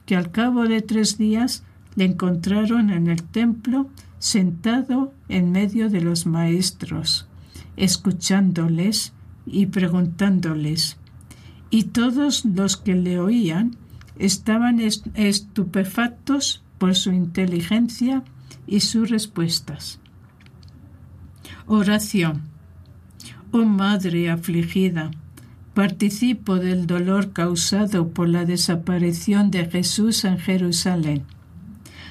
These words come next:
Durante tres días la buscasteis con lamentos y lágrimas, sin descansar ni un momento en la ausencia de quien es tu Hijo y tu Dios.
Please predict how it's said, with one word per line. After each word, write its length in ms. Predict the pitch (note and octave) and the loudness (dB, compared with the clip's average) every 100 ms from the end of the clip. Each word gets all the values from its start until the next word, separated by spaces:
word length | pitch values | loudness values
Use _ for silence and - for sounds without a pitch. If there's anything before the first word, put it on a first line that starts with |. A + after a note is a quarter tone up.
| - | -6
Durante 560 | E3+ F#3 F#3 E3+ F3 F3 | 0 2 4 0 0 -2
tres 420 | E3+ F#3 F#3+ F#3 | -2 0 2 2
días 480 | F#3 F#3 G#3 A#3+ - - - | 2 2 2 0 -4 -12 -6
la 140 | F#3 E3+ | 0 2
buscasteis 960 | F3+ E3+ - G#3+ G#3+ - A#3 A3+ A3 | 2 -2 0 0 2 -2 -2 0 -2
con 340 | - - E3+ E3 | -6 -2 2 2
lamentos 840 | E3 F3 A#3 A#3 A#3 B3 A#3+ - - | 2 2 2 0 0 0 0 -2 -6
y 160 | - F#3 | 0 2
lágrimas, 880 | F#3+ G#3 G#3+ E3+ D#3+ D3+ D3+ - - - - - - | 4 2 2 0 0 -2 -4 -6 -10 -20 -20 -20 -10
sin 300 | - - G3 | -4 2 2
descansar 800 | F#3 F#3+ - F3 F3+ F#3+ A3 C4+ C4+ - - - | 4 0 0 -2 0 0 2 0 -4 -20 -18 -2
ni 160 | F#3 | 2
un 120 | G3+ A3+ | 4 4
momento 720 | A3 G3+ A#3 A#3+ - C4 C4+ - - - | 4 2 2 0 -2 -4 -4 -8 -20 -4
en 160 | F#3+ | 2
la 60 | F#3 | 2
ausencia 840 | F3 F3 A3+ A#3+ A#3 A#3 B3 B3 - - | 2 0 2 0 0 -2 0 -2 -6 -4
de 240 | E3 F3+ | -2 0
quien 260 | - F3+ F3 | 0 0 2
es 260 | G3+ G#3 - | 0 -2 -4
tu 160 | F3 | 0
Hijo 480 | F3 G3 G3 - D#3+ | 2 2 0 -4 -4
y 120 | D#3 | -4
tu 200 | D#3+ E3 | -4 -4
Dios. 580 | D#3 C#3+ D3 C#3+ - - | -2 -2 -2 -4 -6 -8